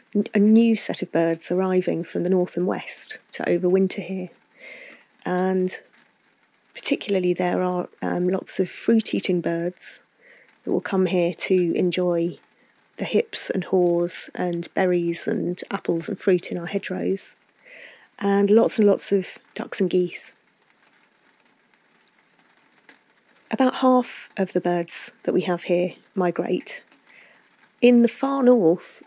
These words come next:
nearly all of them do, um, to escape the very cold winters. And in tropical areas, not many birds do. They don't really need to. But as well as these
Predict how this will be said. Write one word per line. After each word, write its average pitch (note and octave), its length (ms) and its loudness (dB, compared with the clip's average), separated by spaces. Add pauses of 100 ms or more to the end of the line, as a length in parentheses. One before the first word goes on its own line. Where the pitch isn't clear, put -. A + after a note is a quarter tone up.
(100)
nearly G3 280 10
all F3+ 160 8
of E3 100 -2
them E3+ 120 2
do, F#3 340 0 (220)
um, F#3 380 -2
to - 120 -6
escape - 360 -4
the D#3+ 60 -2
very E3 340 -2 (120)
cold F3 280 -4
winters. E3+ 560 -4 (420)
And G3 100 4
in G#3 120 6
tropical G#3 480 0
areas, E3 680 -2 (320)
not F#3+ 220 4
many F3+ 200 6
birds E3 320 2
do. E3 160 2
They F3 120 0
don't F3+ 140 0
really E3 200 0
need E3 220 -2
to. - 260 -2 (2250)
But G3+ 80 0
as G#3 120 -6
well C4 140 4
as B3+ 120 -2
these - 420 -2